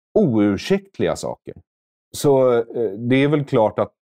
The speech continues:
eh, folk ställer sig frågan, är det här ett framtidsland för mig och mina barn?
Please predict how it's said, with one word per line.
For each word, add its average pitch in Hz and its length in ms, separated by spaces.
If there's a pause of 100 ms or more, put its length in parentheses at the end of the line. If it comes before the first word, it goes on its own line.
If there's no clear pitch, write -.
(160)
eh, 107 200
folk 104 380
ställer 107 340
sig 104 180
frågan, 107 640
är 92 80
det 104 80
här 117 320
ett 101 140
framtidsland 95 1080
för 98 100
mig 92 260
och 90 60
mina 92 220
barn? 98 320